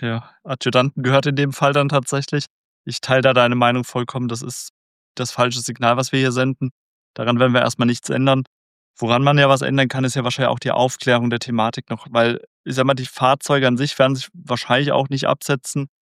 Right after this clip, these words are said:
weil dieses T-C-O-Verständnis teilweise noch fehlt. Zum anderen aber, du hast es ganz deutlich gesagt, der Strompreis ist der behindernde Faktor, weil genau dadurch kriegst du ja die Kosten auch nicht runter, wobei der Hebel ja relativ simpel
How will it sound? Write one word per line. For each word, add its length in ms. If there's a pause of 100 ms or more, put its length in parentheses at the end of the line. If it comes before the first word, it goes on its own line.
(220)
weil 180
dieses 320
T-C-O-Verständnis 1000
teilweise 500
noch 120
fehlt. 520
Zum 180
anderen 340
aber, 200
du 120
hast 320
es 80
ganz 220
deutlich 340
gesagt, 280
der 80
Strompreis 640
ist 180
der 80
behindernde 480
Faktor, 380
weil 200 (300)
genau 260
dadurch 380
kriegst 280
du 40
ja 100
die 300 (120)
Kosten 380
auch 160
nicht 220
runter, 380 (580)
wobei 260
der 140
Hebel 260
ja 100
relativ 600 (540)
simpel 640